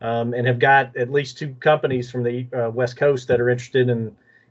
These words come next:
in moving forward with this, um, with the university in the fall. So, you know, two, two companies, completely opposite sides of the United States, still very much interested in recruiting students from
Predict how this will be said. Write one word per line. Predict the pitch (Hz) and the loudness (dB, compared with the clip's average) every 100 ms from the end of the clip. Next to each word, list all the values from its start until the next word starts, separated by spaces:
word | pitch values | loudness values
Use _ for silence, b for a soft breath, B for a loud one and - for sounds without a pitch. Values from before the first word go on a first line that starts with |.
| 127 | -2
in | 120 | 2
moving | 131 139 127 | 4 4 2
forward | 143 151 131 | 4 6 6
with | 131 123 | 2 4
this, | 127 120 - 123 | 4 4 -2 -6
um, | 123 120 113 113 110 110 _ | -4 -2 -4 -8 -12 -16 _
with | 127 127 | 0 0
the | |
university | 127 127 127 123 120 | 2 2 2 0 -2
in | 113 | -6
the | |
fall. | - - 135 127 | 2 4 4 2
So, | - 113 110 b b b | -2 -2 -4 b b b
you | 120 | 0
know, | 120 | 0
two, | 117 185 196 185 - | 4 2 2 -2 -4
two | - 196 | -2 2
companies, | 196 180 185 170 170 147 - - _ | 4 4 2 -6 -6 -10 -16 -20 _
completely | - 123 170 165 156 | -12 -6 -6 0 2
opposite | 151 - 123 | 0 -2 -8
sides | 151 147 135 | 0 0 0
of | 127 | -6
the | 131 | -6
United | 139 131 123 | -4 -4 -6
States, | - 139 135 131 - - _ _ _ _ _ _ _ - | -4 0 0 -2 -10 -20 _ _ _ _ _ _ _ -20
still | - 160 165 | -2 4 4
very | 156 160 | 6 4
much | 156 147 | 4 2
interested | 160 139 - 151 143 | 0 -4 -6 0 0
in | 135 123 | 0 -4
recruiting | 127 147 131 | -2 -2 -2
students | 127 139 127 | -6 -6 -6
from | - 131 127 120 120 | -6 -2 -2 -2 -4